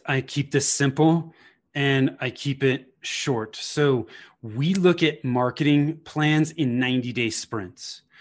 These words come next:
I think that our businesses are evolving quickly and our marketing needs to be able to evolve as well.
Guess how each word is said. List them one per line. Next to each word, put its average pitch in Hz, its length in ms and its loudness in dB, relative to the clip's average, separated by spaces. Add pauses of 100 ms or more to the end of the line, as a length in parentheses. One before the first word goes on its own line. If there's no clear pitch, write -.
(260)
I 120 60 -8
think 139 480 -2
that 117 420 -6
our 127 160 -2 (100)
businesses 151 500 -2
are 160 120 4
evolving 147 480 2
quickly 160 420 -2
and 143 100 -2
our 117 80 -4
marketing 117 540 -2
needs 127 160 0
to 135 80 -6
be 131 100 -2
able 120 140 0
to 107 60 -4
evolve 110 400 -4
as - 160 -12
well. 120 480 -4